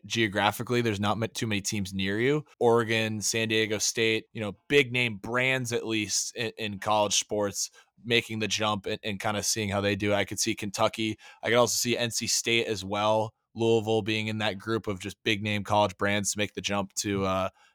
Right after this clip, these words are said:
men's Division One A C H A. The whole point of this podcast is to kinda bring awareness, uh, for the A C H A. As a guy who grew up probably not knowing any, I mean, we,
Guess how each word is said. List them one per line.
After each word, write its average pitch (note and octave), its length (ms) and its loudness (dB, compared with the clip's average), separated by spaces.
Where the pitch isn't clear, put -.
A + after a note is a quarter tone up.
men's G#2 260 0
Division G#2 320 0
One G#2 120 -2
A G#2 140 0
C G2+ 260 0
H G2+ 220 -4
A. G#2 260 0
The - 40 -10
whole F3+ 160 8
point E3+ 240 4
of D#3 60 2
this D3+ 140 4
podcast C3+ 580 6
is A#2+ 140 -2
to A#2 80 -6
kinda A#2+ 240 0
bring A#2+ 220 -2
awareness, A#2 640 0
uh, A#2 200 4
for C3 320 2
the A2+ 180 -2
A A#2+ 100 2
C A#2+ 220 -2
H G#2+ 180 0
A. A#2 160 4
As G#2 100 -4
a G#2+ 60 -4
guy B2+ 540 6
who C3 160 -2
grew B2 280 2
up A#2 220 4
probably C3+ 260 4
not A#2 200 0
knowing A2 220 -2
any, A#2 200 -2
I A2 60 -2
mean, G#2 160 -6
we, C3 300 0